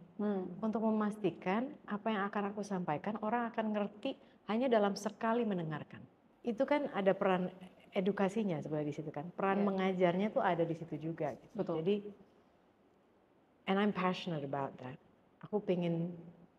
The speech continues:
Speaker 2: pingin memberikan pengalaman yang sama yang seperti aku alami ketika me-, mendapatkan pendidik yang bisa ngajarin aku, sehingga aku bisa <laughs> ngerti. And that's precious.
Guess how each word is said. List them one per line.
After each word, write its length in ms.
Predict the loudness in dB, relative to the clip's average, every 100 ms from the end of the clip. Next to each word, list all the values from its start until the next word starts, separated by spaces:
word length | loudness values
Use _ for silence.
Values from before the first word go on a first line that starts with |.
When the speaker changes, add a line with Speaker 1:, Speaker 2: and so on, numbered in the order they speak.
| _ _ _ _
Speaker 2:
pingin 300 | -6 -2 0
memberikan 600 | 2 2 2 2 2 0 0
pengalaman 800 | -4 -2 -2 0 0 0 0 0
yang 180 | -2 -2
sama 400 | -4 -4 -2 -4
yang 80 |
seperti 300 | -4 -4 0
aku 220 | 0 0 2
alami 440 | 2 0 -2 -4 -8
ketika 340 | -12 -8 -4 -2
me-, 320 | -4 -6 -8 -10 -20 _
mendapatkan 600 | -6 0 0 0 0 -2
pendidik 420 | 0 0 2 2
yang 160 | 0 -2
bisa 180 | -2 -4
ngajarin 500 | -6 -4 -2 -2 -2
aku, 380 | -6 -10 -8 -10 -10
sehingga 440 | -6 -2 2 2 0
aku 200 | 0 0
bisa 200 | 0 -2
<laughs> 40 | -2
ngerti. 520 | -2 -4 -4 2 2 2 -16 -20 -20 -20 -20 _ -20 -20 _ _ _ _
And 140 | 0 4
that's 220 | 4 2
precious. 800 | -4 -4 -4 -6 -8 -10 -20